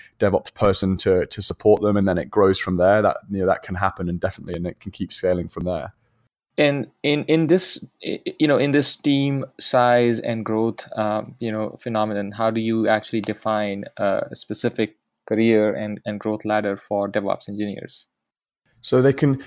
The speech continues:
Speaker 1: they still have the, uh, the similar growth ladder. So, you know, to, to other developers or other people within, you know, infrastructure as well. So you could think of a, a DevOps engineer maybe from a, a more of a junior level starting their career.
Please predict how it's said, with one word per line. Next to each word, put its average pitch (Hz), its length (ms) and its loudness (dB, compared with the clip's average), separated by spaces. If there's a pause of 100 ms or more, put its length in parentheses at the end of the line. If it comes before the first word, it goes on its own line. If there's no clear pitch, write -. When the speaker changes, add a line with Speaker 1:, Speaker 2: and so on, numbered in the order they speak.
(120)
Speaker 1:
they 143 140 6
still 160 280 4
have 131 260 6
the, 123 180 8
uh, 110 320 8
the 104 80 -2
similar 113 500 6
growth 107 360 6
ladder. 110 260 8
So, 107 220 4
you 107 260 0
know, 101 140 0
to, 101 260 2
to 113 140 -2
other 104 320 6
developers 107 640 4
or 101 400 4
other 101 160 4
people 104 260 0
within, 98 380 2
you - 80 -6
know, 98 80 0
infrastructure 101 580 -2
as 95 100 0
well. 104 280 6
So 104 180 2 (320)
you 110 140 0
could 117 100 0
think 113 220 4
of 107 100 2
a, 104 40 4 (100)
a 107 100 -2
DevOps 107 420 4
engineer 101 500 4 (640)
maybe 110 360 4
from 101 240 2
a, 90 220 4 (100)
a - 60 -2
more 101 220 2
of 92 80 0
a 92 40 -8
junior 113 280 4
level 95 240 4
starting 95 460 2
their 90 100 0
career. 92 460 2